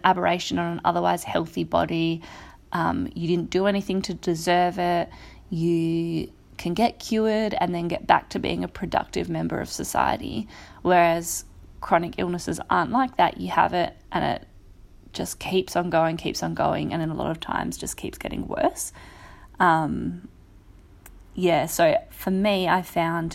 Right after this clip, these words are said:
having a chronic illness way, way harder than the year that I spent with cancer. So,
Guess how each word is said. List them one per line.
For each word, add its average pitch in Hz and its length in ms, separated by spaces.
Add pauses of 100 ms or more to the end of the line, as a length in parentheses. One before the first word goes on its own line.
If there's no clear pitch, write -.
having 170 520 (560)
a 156 540 (160)
chronic 202 560
illness 170 460
way, 180 640
way - 220
harder - 600
than - 420 (600)
the 180 300
year 160 340
that - 140
I - 80
spent - 320
with 170 120
cancer. - 600 (880)
So, 165 640